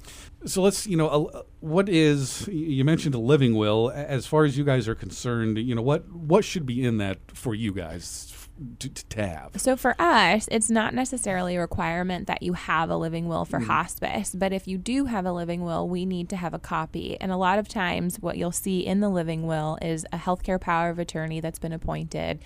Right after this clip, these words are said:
Speaker 2: Um, it usually will cover in the last stages of life, if someone is not able to make decisions for themselves,
Speaker 1: Mm-hmm.
Speaker 2: uh, what their wishes are, and then it will also have a section for finan-,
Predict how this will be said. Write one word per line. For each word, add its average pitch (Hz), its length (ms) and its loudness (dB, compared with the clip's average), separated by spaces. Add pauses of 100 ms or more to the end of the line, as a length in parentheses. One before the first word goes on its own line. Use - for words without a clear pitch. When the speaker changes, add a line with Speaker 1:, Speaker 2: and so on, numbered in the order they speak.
(420)
Speaker 2:
Um, 156 340 0
it - 140 -2
usually 190 640 2
will 165 140 -2
cover 156 680 0
in 170 100 -2
the 170 80 -2
last 170 300 0
stages 165 380 -4
of 156 140 -8
life, 156 360 -2
if - 140 -8
someone 170 320 -4
is 160 160 -4
not 165 260 -4
able 165 280 -4
to - 120 -10
make - 160 -6
decisions 202 460 -2
for 165 120 -6
themselves, 151 600 -2
Speaker 1:
Mm-hmm. 90 80 -12 (320)
Speaker 2:
uh, 156 160 0
what 180 240 0
their 170 140 -4
wishes 160 380 -4 (100)
are, 151 480 0
and 175 140 -2
then 170 100 -4
it 180 80 -6
will 175 100 -4
also 170 360 -2
have 165 240 -4
a 165 60 -2
section 165 460 -4
for 156 320 -2
finan-, 156 640 -6